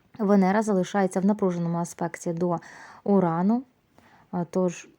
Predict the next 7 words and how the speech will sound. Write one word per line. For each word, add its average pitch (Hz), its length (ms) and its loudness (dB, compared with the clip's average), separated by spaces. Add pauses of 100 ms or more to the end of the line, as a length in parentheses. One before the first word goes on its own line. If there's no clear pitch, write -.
пропрацювати 190 640 -2
аспект 269 440 -4
можна 190 480 0
через 202 480 -4 (280)
кардинальну 202 580 4
зміну 185 380 2
свого 175 440 0